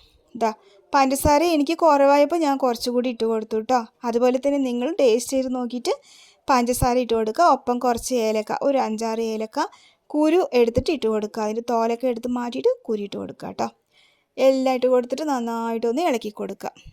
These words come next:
അപ്പോൾ ഇതൊന്ന് കുറുകി കുറുകി വരുമ്പോൾ എന്താ ഒരു ടേസ്റ്റ് അറിയോ ഫ്രണ്ട്സ്, എനിക്ക് പറയാൻ പ-, എനിക്ക് ഈ ഇളനീരിൻ്റെ തേങ്ങ തന്നെ ഭയങ്കര ഇഷ്ടമാണ് ട്ടോ. പക്ഷേ ഇങ്ങനെ ഞാനൊരു പുഡിംഗ് ഉണ്ടാക്കിയപ്പോൾ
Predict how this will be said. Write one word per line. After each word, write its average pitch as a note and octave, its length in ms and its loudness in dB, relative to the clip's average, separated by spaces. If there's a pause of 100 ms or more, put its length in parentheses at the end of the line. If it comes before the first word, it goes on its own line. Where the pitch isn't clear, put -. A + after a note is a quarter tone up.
(580)
അപ്പോൾ A3+ 240 2
ഇതൊന്ന് C#4+ 380 4
കുറുകി C4 500 0
കുറുകി C4+ 420 -2
വരുമ്പോൾ B3+ 480 4 (360)
എന്താ A3 340 -2
ഒരു D4 220 -2
ടേസ്റ്റ് A#3+ 440 -2
അറിയോ B3 240 -2
ഫ്രണ്ട്സ്, A#3+ 420 -4 (240)
എനിക്ക് A3+ 280 -10
പറയാൻ A#3 460 -2
പ-, B3 120 0 (300)
എനിക്ക് C#4 280 0
ഈ E4 180 2
ഇളനീരിൻ്റെ C#4+ 520 0
തേങ്ങ B3+ 340 2
തന്നെ C#4 220 2
ഭയങ്കര B3+ 540 -2
ഇഷ്ടമാണ് A3+ 420 -6
ട്ടോ. G#3+ 160 -8 (480)
പക്ഷേ B3 320 0
ഇങ്ങനെ D4 360 0
ഞാനൊരു D4 380 0
പുഡിംഗ് C4+ 420 0
ഉണ്ടാക്കിയപ്പോൾ B3 600 -2